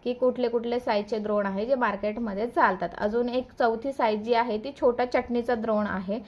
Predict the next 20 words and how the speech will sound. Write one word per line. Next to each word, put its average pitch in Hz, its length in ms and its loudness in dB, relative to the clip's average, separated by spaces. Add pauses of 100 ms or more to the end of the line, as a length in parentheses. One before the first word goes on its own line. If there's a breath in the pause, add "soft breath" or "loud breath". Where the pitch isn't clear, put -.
(340 loud breath)
तर, 220 140 6
अम, 214 640 4 (100)
ती 247 80 -2
काही 240 180 4
मी 247 120 0
आणलेलं 226 500 0
नाही 202 220 -2
आहे, 262 120 -6 (100)
बघू, 233 320 0 (280)
ते 214 100 0
पण 226 220 -2
मी, 220 320 -4
अ, 196 440 -4
बोलेल 208 420 -2
सरांना, 196 420 -4
ते, 208 340 -2
त्याची 202 240 0
डाय 190 280 2
द्या 190 240 0
म्हणून, 208 220 -4